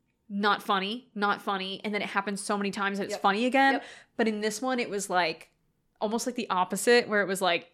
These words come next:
Speaker 1: "It's horrific, it's horrific. Okay, you've done it so many times. Okay, it's horrific again. What the fuck?"
Speaker 2: Mm-hmm.
Speaker 1: Yeah, so that was it. You said that and it reminded me. I was like,
Speaker 2: Yeah.
Speaker 1: "Oh, fuck." I was like, "That scene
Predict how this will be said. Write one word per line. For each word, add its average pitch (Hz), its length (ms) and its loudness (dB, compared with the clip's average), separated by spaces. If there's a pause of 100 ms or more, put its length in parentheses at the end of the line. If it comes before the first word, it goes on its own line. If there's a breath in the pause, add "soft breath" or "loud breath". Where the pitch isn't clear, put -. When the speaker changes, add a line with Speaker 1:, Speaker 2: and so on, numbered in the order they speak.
Speaker 1:
"It's 208 200 -4
horrific, 208 580 2
it's 208 180 -4
horrific. 208 480 0
Okay, 208 200 -6
you've 196 180 -4
done 214 160 0
it 220 140 -2
so 214 100 -4
many 185 160 -4
times. 240 560 6
Okay, 277 280 8
it's 277 120 0
horrific 427 500 2
again. 311 440 4
What 269 120 0
the 403 80 -6
fuck?" 427 600 8
Speaker 2:
Mm-hmm. 196 420 -8 (840)
Speaker 1:
Yeah, 233 340 10
so - 140 4
that 240 140 8
was 220 120 2
it. 214 180 6
You 240 120 4
said 269 260 4
that 220 140 8
and 208 80 -2
it 208 60 0
reminded 202 340 2
me. 180 120 -2
I 175 40 0
was 175 100 -4
like, 180 100 -2
Speaker 2:
Yeah. 269 140 4
Speaker 1:
"Oh, 214 80 8
fuck." 226 420 4
I 208 40 -6
was 208 120 -4
like, 202 120 0
"That 294 180 4
scene 196 540 -4